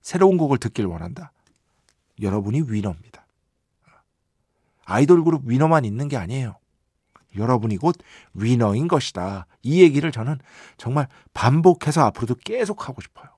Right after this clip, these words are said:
진짜. 심지어 이렇게 들어주시는 분이 있다는 거에, 그리고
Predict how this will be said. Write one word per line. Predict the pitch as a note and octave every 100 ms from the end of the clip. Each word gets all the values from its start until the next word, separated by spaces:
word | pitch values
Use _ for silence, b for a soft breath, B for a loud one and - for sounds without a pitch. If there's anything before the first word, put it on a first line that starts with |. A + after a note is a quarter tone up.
| _ _ _ _ _ _ _ _
진짜. | - F#2 D#2 _ _ _ _ _ _ _ b b b
심지어 | - D#3+ D3
이렇게 | A#2+ G#2+ A#2 G2 _ -
들어주시는 | A#2+ C3+ B2+ A2+ A#2+
분이 | G#2+ G#2
있다는 | G2 G2+ A2+ D3+ B2+ F#2
거에, | E2 E2 - _
그리고 | - A2 C3